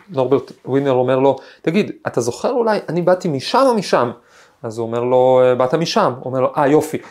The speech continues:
זה אומר שכבר אכלתי ארוחת צהריים." בפעם אחרת הוא שכח איזה, איזה רכב יש לו,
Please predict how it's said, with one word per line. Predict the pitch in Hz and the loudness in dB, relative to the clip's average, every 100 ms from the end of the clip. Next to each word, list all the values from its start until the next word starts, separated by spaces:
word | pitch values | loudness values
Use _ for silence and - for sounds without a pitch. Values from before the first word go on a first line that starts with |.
| - | -10
זה | 135 | -2
אומר | 131 151 | 0 0
שכבר | - - 131 | -2 0 0
אכלתי | 117 147 139 135 | 0 0 2 2
ארוחת | 120 110 123 | 0 0 0
צהריים." | - 117 113 104 _ _ 131 | 0 0 0 -4 _ _ -4
בפעם | 123 147 143 | 0 2 2
אחרת | - 170 160 156 | 2 4 4 2
הוא | 139 | -4
שכח | - 147 151 156 | -4 -2 -2 2
איזה, | 139 143 - | 2 2 2
איזה | 135 135 | 0 2
רכב | 131 156 165 | 2 2 2
יש | 170 170 | 0 2
לו, | 170 | -2